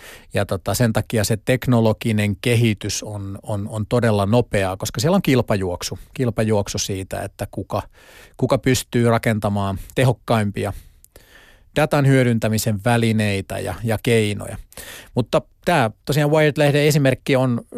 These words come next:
ei ole tosiaan mitään science fictionia tai mitään tulevaa, vaan, vaan kertoo siitä, että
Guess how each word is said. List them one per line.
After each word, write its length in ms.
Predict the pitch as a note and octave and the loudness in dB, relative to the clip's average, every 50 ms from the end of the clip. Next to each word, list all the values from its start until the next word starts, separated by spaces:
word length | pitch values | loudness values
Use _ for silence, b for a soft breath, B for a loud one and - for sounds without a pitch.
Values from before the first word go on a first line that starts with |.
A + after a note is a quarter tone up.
| A2+ F#2+ - - | -8 -8 -6 -4
ei 180 | D3+ C3 B2+ | -2 0 2
ole 140 | B2+ B2 A#2+ | 2 2 2
tosiaan 380 | - - C3+ B2 B2+ A#2+ A2+ A#2 | 0 -2 -2 -2 0 0 0 0
mitään 500 | A#2 A2+ - - A#2 A2+ A2 G#2+ G#2+ - - - - - - _ _ _ _ _ _ _ _ _ _ _ _ - | 0 -2 -2 0 0 0 0 -2 -4 -6 -12 -18 -20 -20 -20 _ _ _ _ _ _ _ _ _ _ _ _ -10
science 520 | - - - C#3 C3 C3 C3 C3 B2+ - - | -8 -2 2 2 4 4 4 2 0 0 0
fictionia 540 | C#3+ C3 - - - D3 B2+ B2+ B2 A#2+ | -2 -2 0 -2 -2 0 0 2 0 0
tai 180 | - - B2 A#2+ | 0 0 -2 0
mitään 340 | B2 B2 - - A#2+ A2+ A2 - | -2 -2 0 0 0 0 0 -2
tulevaa, 460 | C3 B2+ B2 A2+ A2+ A2+ A2 A2 G#2+ | -2 0 0 0 0 0 0 0 0
vaan, 400 | A2+ A2 G#2+ G#2+ G#2+ G#2+ - A#2+ | 0 -2 -2 -2 -4 -6 -6 -4
vaan 180 | A#2 A#2 A2+ | -2 -2 0
kertoo 520 | - C#3+ C3+ C3 B2 A#2+ - - A#2+ A2 G#2+ | 2 2 2 2 2 0 0 0 0 0 0
siitä, 600 | - - A#2+ A#2 A2+ A2 A2 - - G2+ G2 G2 | -2 -2 -2 -2 -2 -2 -4 -4 -4 -4 -4 -4
että 280 | G2+ - _ - G#2 | -6 -8 _ -8 -8